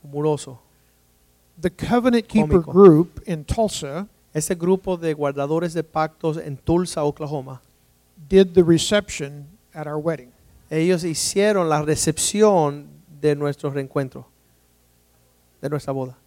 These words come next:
Speaker 2: And they are among my dearest friends
Speaker 1: Y ellos ya llegaron a ser mis mejores
Speaker 2: today.
Speaker 1: amigos
Speaker 2: Today.
Speaker 1: en este día. And, amen.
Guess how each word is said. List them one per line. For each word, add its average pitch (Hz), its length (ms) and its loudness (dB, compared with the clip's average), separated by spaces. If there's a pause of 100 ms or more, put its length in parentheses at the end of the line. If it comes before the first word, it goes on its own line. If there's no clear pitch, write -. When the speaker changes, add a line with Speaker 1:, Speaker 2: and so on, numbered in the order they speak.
(160)
Speaker 2:
And 170 140 -4
they 175 160 6
are 170 180 4
among 180 340 -2
my 180 180 -4
dearest 196 500 -2
friends 185 560 -10
Speaker 1:
Y 143 60 -4
ellos 175 320 0
ya 165 200 0
llegaron 160 320 -2
a 156 60 -4
ser 165 260 -2
mis 147 380 -10
mejores 156 380 -2
Speaker 2:
today. 156 60 -2
Speaker 1:
amigos 147 540 -6 (720)
Speaker 2:
Today. 139 320 -4 (580)
Speaker 1:
en 147 120 -2
este 151 220 0
día. 127 280 -2 (1400)
And, 160 340 2 (600)
amen. 165 460 4